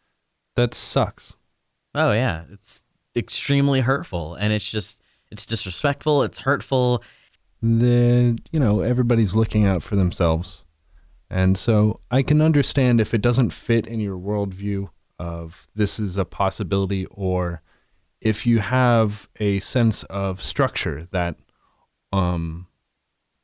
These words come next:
Speaker 1: all bad things happen to women or children, um, then it doesn't fit a narrative that you believe about yourself or the world around you. And so to go against that in a certain way kind of goes against you.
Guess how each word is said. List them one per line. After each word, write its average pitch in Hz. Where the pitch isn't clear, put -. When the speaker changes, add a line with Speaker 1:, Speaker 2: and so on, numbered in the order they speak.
Speaker 1:
all 120
bad 110
things 117
happen 107
to 104
women 101
or 87
children, 85
um, 71
then 101
it 101
doesn't 113
fit -
a 104
narrative 104
that 90
you 113
believe 110
about 92
yourself -
or 131
the 117
world 123
around 123
you. 147
And 104
so 107
to 107
go 110
against 104
that 101
in 107
a 107
certain 147
way 92
kind 95
of 90
goes 95
against 92
you. 87